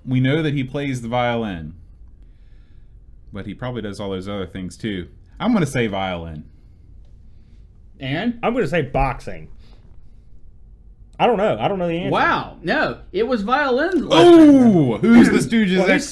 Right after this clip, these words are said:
Speaker 3: said violins.
Speaker 1: now?
Speaker 3: I didn't wanna take his
Speaker 2: Uh,
Speaker 3: answer.
Speaker 2: Larry's father ran a jewelry shop, and as part of his job, he would test the metals to see if they had, were gold, you know, by putting the acids on 'em.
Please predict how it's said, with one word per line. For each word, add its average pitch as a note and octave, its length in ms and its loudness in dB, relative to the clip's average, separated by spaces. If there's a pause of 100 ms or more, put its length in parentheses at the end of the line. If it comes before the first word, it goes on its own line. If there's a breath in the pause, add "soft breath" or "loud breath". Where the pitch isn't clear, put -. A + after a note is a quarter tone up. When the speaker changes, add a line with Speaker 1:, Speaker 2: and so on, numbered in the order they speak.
(160)
Speaker 3:
said A3 80 -4
violins. C3+ 500 2
Speaker 1:
now? A#2 80 -6
Speaker 3:
I C#3 40 -4
didn't F#3+ 100 -4
wanna C#3 120 -4
take C#3+ 140 -4
his F#3 100 -2
Speaker 2:
Uh, F#3 40 -2
Speaker 3:
answer. C#3+ 420 -8 (340)
Speaker 2:
Larry's B3 420 -2
father G3+ 680 -2
ran D#3 220 -2
a D3+ 80 -2
jewelry F3 420 -2
shop, A2 500 -10 (300 soft breath)
and D#3 300 -4
as D#3 120 -8
part G#3+ 220 -4
of B3+ 80 -6
his C4+ 120 -10
job, D3 380 -6
he F3+ 80 -4
would F3 180 -4
test E3 300 -6
the F#3 80 -8
metals D3 480 -6
to D#3+ 80 -10
see D3+ 280 -4
if C#3+ 160 -10
they C#3+ 260 -6
had, C3+ 400 -8
were C3 140 -8
gold, C3+ 540 -8
you G3+ 120 -10
know, C3+ 100 -4
by C3+ 140 -8
putting C#3 220 -10
the C#3 120 -4
acids F#3+ 360 -12
on - 160 -20
'em. - 140 -20